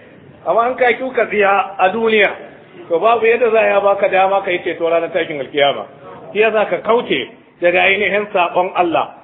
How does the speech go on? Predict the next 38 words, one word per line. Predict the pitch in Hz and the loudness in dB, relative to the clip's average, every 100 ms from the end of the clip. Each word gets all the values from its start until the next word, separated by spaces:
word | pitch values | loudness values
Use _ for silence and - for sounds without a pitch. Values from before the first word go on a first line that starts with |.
| - - - | -20 -20 -8
Idan | 143 190 | -2 -2
ka | 208 208 | 0 0
samu | 214 214 208 | 2 0 0
ka | 208 | -2
tsallake, | 190 226 220 190 277 220 - - - - | 0 0 2 2 2 2 0 -12 -14 -8
to | 165 | -2
kana | 226 220 185 | 0 -2 -2
shiga | 180 208 196 | 0 0 0
aljanna, | 180 196 220 214 151 - - - - | -2 0 2 2 0 -4 -20 -8 0
za | 208 202 | 2 2
a | |
zo | 196 202 | 2 0
a | 190 | 2
ce, | 208 202 220 | 0 0 2
"Ina | 240 240 | 2 2
wane? | 233 240 233 165 139 - - - _ - | 4 4 2 0 -4 -16 -20 -20 _ -6
Ina | 190 233 240 | 0 2 2
alaran | 240 240 226 233 | 4 4 2 2
mamalan | 233 226 233 233 220 | 0 2 2 2 2
Kabiru?" | 208 208 233 226 165 - - - - - - - | 0 0 0 0 -2 -6 -18 -20 -18 -16 -8 0
A | 185 | 0
samo | 240 247 247 254 247 | 4 2 4 2 2
shi, | 240 180 - - - 196 - - - | -2 -4 -4 -14 -18 -18 -18 -12 0
zai | 233 254 | 2 4
zo | 214 247 | 4 6
ya | 240 | 4
yi | 254 | 2
ceto, | 254 233 226 262 254 - - - | 2 2 4 4 4 0 -12 -8
saboda | 214 240 214 196 | -4 0 0 0
Allah | 233 226 190 | 0 0 0
tabaraka | 196 208 220 220 | 2 2 2 0
wa | 208 | 0
ta'ala | 202 190 196 196 | 0 2 2 2
ya | 196 | 0
sa | 208 202 | 0 0
a | 160 | -2
nemo | 160 175 170 | -2 0 0
ka. | 147 104 | -2 -6